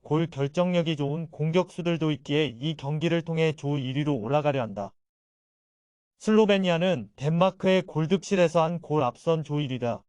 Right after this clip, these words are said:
그러나 아직은 유로 본선행을 확정하지 못했다. 만일 이 경기와 마지막 경기를 모두 패하고 카자흐스탄이 이 승을 따내면 삼 위로 추락할 수도 있다.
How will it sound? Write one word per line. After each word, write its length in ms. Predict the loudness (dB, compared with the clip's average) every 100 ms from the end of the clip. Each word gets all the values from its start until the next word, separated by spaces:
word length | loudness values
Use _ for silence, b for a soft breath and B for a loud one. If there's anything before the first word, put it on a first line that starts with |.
| _ -8
그러나 500 | -2 0 0 -4 -8 _ _
아직은 520 | -2 0 0 0 0 0
유로 280 | 2 2
본선행을 720 | 2 -4 0 2 2 2 0 -2
확정하지 480 | -2 2 2 0
못했다. 640 | -4 -6 -8 -6 -4 -6 -8 _ _
만일 420 | -4 -2 -2 -4 -6 _ _ -4
이 160 | -2
경기와 540 | 0 0 2 4 4 4
마지막 500 | 0 0 0 -2 -4
경기를 460 | -8 -4 0 0
모두 300 | -2 -4 -4
패하고 600 | 0 2 2 0 -4 -6 _
카자흐스탄이 720 | -2 2 2 2 -2 0 -2
이 40 |
승을 280 | -6 -4 -2
따내면 480 | 0 0 0 -4 -6
삼 220 | -4 -2
위로 200 | 2 0
추락할 420 | 0 -2 0 0
수도 240 | -2 -4 -6
있다. 440 | -4 -2 -2 -4